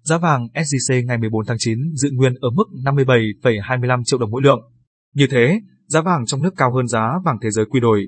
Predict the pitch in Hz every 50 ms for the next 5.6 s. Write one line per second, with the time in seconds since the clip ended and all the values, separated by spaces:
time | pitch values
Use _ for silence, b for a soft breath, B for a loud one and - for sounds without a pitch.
0 | - 139 123 107 - 113 104 110 117 123 117 107 - 135 117 107 104 117 143 135
1 | 131 120 107 - _ _ _ _ _ _ _ _ - 110 127 127 220 214 208 190
2 | 156 - - 151 151 139 123 98 - _ _ _ _ - 131 139 - 196 190 175
3 | 180 180 170 156 160 156 131 117 113 113 117 117 - - 139 127 120 127 113 113
4 | 113 104 - 110 107 117 113 120 151 175 180 143 113 - 123 110 117 113 107 -
5 | - - 185 143 110 117 107 120 120 120 123 113